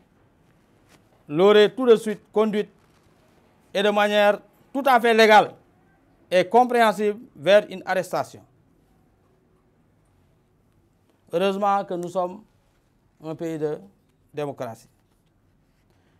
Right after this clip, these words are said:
Il faut que tout le monde évite des propos qui divisent. C'est très grave et lâche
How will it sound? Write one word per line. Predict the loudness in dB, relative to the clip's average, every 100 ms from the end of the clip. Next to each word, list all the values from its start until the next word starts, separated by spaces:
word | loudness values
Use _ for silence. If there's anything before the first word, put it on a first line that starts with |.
| _ _ _ _
Il | -10 0
faut | 6 6
que | 8 6 4 -4
tout | -4
le | 0
monde | 0 2
évite | 4 6 4 0 _ _
des | -8 -6
propos | -2 -2 0 0 0
qui | -4 -2
divisent. | 2 4 4 -2 -18 _ _ _ _ _ _ _ _ _ _ _ _ _ _ _ _ _ _ _ _ _ _
C'est | -10 -6
très | -2 -2
grave | 2 2 2 -4
et |
lâche | 0 0 0 -6 -20